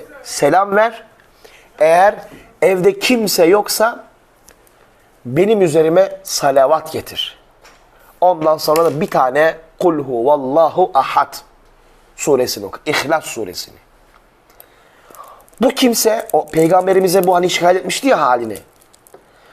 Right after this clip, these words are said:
O kimse Efendimizin bu buyruğunu yerine getirdi.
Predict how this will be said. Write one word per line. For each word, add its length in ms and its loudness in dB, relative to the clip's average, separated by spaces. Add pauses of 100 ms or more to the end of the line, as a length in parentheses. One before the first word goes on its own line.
(220)
O 80 2
kimse 480 -2 (640)
Efendimizin 560 0
bu 240 2 (440)
buyruğunu 680 2
yerine 340 2
getirdi. 540 -2